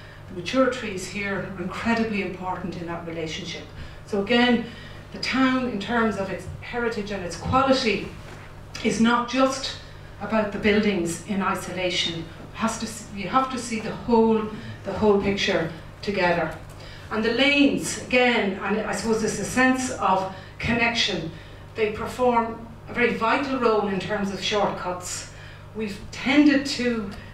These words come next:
dismiss them and turn them into back ends, and we put our bins there and they become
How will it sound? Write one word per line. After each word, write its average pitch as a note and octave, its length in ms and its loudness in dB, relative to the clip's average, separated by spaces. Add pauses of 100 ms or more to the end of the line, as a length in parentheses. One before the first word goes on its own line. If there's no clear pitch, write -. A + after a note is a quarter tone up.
(140)
dismiss B3 540 0
them A3+ 220 2
and G3+ 260 0
turn A#3 240 2
them G#3 140 -2
into G3+ 200 -2
back A3+ 380 0
ends, A3 360 2
and G3 120 -4
we F#3+ 60 -4
put G#3 180 -2
our F3+ 140 -4
bins A#3 440 6
there G3+ 280 4
and G3 100 2
they - 60 0
become G3 500 -2